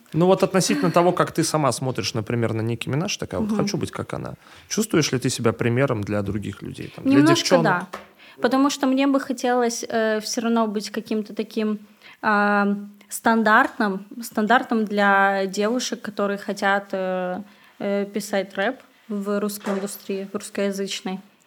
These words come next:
Speaker 2: И мне кажется, что я хороший пример для них. Я на самом деле всегда очень сильно поддерживаю девочек.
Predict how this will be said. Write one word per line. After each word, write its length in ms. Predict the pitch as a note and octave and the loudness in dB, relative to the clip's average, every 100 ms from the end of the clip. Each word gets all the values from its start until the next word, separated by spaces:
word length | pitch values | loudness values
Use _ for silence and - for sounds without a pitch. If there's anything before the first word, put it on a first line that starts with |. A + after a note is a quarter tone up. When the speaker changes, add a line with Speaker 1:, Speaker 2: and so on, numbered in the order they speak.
| _ | _
Speaker 2:
И 720 | A3+ G#3 G3+ G3+ G3 G3 F#3+ F#3+ | -6 -2 0 0 0 0 0 0
мне 320 | G3 G3 G3+ | -2 -2 -2
кажется, 420 | G#3+ G#3 G3+ - | -2 -4 -4 -10
что 520 | G3+ - G3 G3 G3 G3 | -10 -4 -2 0 0 -2
я 120 | F#3+ | -4
хороший 420 | - C#4+ C4+ C4+ | -2 -4 -4 -6
пример 360 | - B3 A#3 A3+ | -8 -6 -6 -8
для 180 | G#3+ G#3 | -8 -6
них. 280 | G3+ G3+ - _ _ _ | -6 -8 -14 _ _ _
Я 80 | A#3+ | -2
на 80 | C4+ | 0
самом 180 | D4+ C#4+ | 2 2
деле 180 | D4 C#4 | 2 0
всегда 360 | - B3+ B3+ | -2 4 6
очень 240 | G#3 G3+ G#3+ | 4 2 -4
сильно 240 | - G#3+ | -2 -4
поддерживаю 520 | G#3 G3+ F#3+ - F#3 | -2 -2 -4 -2 -6
девочек. 440 | F#3 F#3+ D#4 - | -4 -2 -2 -6